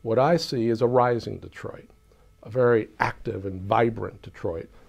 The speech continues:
with philanthropy really setting the table,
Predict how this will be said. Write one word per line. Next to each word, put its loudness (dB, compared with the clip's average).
with -6
philanthropy 2
really 0
setting 2
the -8
table, -8